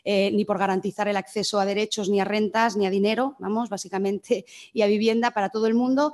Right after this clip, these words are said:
sino condicionada al estatuto de víctima, ¿no? A ser reconocida como víctima, ¿no? Por tanto, eso, ¿no? Decíamos cómo esa, ese, esa cultura punitiva, esos sistemas penales sirven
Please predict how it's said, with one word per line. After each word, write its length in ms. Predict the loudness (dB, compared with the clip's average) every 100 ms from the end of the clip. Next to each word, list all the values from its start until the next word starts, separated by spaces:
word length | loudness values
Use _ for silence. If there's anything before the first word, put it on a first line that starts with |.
| -6 _
sino 380 | -2 0 0
condicionada 840 | -2 -2 -2 -2 0 0 0 -2 -6 _
al 240 | -2 -2 -2
estatuto 400 | -8 -10 -12 -12
de 100 | -12
víctima, 400 | -14 _ -20 -6
¿no? 100 | -4
A 60 | -2
ser 160 | -2
reconocida 640 | -4 -4 -4 -4 -4 -4 -4 _ _
como 220 | -6 -2
víctima, 360 | -4 -6 -10 -6
¿no? 140 | -4
Por 140 | -6 -6
tanto, 420 | -4 -2 -4 -4 -16 _
eso, 200 | -6 -4
¿no? 80 | -6
Decíamos 380 | -4 -4 -4
cómo 560 | -4 0 2 0 -4 _
esa, 400 | -8 -2 -2 -2 -4
ese, 480 | -10 -6 -4 -4 -6
esa 160 | -10
cultura 320 | -8 -6 -4 -2
punitiva, 640 | -2 -2 -2 0 0 0
esos 280 | -6 -8 -8
sistemas 380 | -8 -4 -6 -4
penales 340 | -2 -2 -2
sirven 480 | 0 0 2 -2 -4